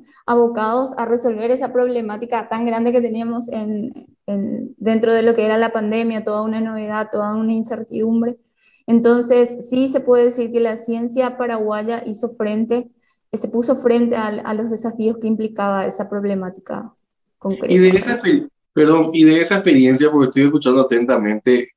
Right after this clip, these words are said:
Speaker 2: ¿qué fue lo que te llamó la atención del trabajo particular que ganó esa experiencia?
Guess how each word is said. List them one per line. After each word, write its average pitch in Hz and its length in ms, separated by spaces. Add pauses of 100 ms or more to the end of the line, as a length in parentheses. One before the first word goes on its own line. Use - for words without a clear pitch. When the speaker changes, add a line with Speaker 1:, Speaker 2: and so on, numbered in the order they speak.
Speaker 2:
¿qué 202 100
fue 202 160
lo 208 60
que 202 80
te 202 100
llamó 139 220
la 151 80
atención 127 420
del 131 380
trabajo 110 500
particular 120 640 (420)
que 127 140
ganó 117 340
esa 117 140
experiencia? 95 600